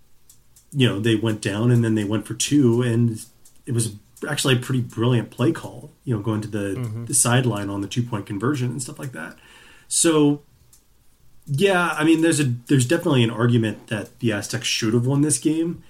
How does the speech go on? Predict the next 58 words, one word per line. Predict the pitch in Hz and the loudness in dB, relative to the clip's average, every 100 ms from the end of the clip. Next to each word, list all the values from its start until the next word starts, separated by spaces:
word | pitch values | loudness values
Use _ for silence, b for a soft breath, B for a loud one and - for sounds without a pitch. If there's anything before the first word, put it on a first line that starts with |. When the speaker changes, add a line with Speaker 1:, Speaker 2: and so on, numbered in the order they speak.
| b b b - | b b b -2
Speaker 1:
but | 151 | 2
I | 160 | 2
feel | 208 165 | 4 4
like | 139 117 | 2 2
that | 131 120 - | -2 -2 0
takes | 127 120 | 0 0
a | 120 | 0
lot | 110 104 | 0 -2
of | - | -2
credit | 120 104 | -2 0
away | 101 101 | -2 -4
from | - | -6
the | 98 | -8
Black | 123 107 95 - | -6 -8 -8 -4
Knights, | 120 98 - - | -4 -4 -4 -2
you | 123 | -2
know. | 107 | -2
Speaker 2:
Well, | 160 208 202 | 6 8 8
I'm | 214 214 | 6 2
just | 185 - | -4 -2
saying, | 175 151 | -2 -2
like, | 131 127 - _ | -4 -6 -8 _
I | - 170 | -2 -2
just | 151 143 | -2 -6
felt | - 127 123 | -4 -4 -4
the, | 123 117 107 - _ | -6 -4 -4 -8 _
it, | 190 | -6
no, | 196 190 | 2 2
I'm | 190 | 4
not | 220 - | 0 -2
taking | 170 | -6
away | 151 | -6
credit | 127 175 156 | -4 -4 -4
from | 135 | -8
them, | |
'cause | 135 | -6
look | 190 | -2
at | 208 | -2
the | 147 | -2
points. | 175 165 135 | -4 -6 -6
They, | 139 127 b b - - - | -8 -12 b b -20 -20 -12
did | 160 | -4
anybody | 180 196 214 | 0 4 4
score | - 196 175 | 4 0 4
that | 160 160 | 2 2
many | 160 | -4
points | - 147 143 | -4 -8 -8
against | 143 139 | -8 -6
Aztecs | 139 143 151 - | -4 -4 -6 -4
all | 139 | -2
year? | 156 | -2
Forty-two | - 147 151 - | -2 -4 -4 -6
points? | 139 123 180 214 | -8 -8 -10 -8
I | |
believe | 143 185 | -6 -4
that's | 165 139 | -4 -6
the | - 127 | -6 -4
most | 131 131 - | -6 -6 -4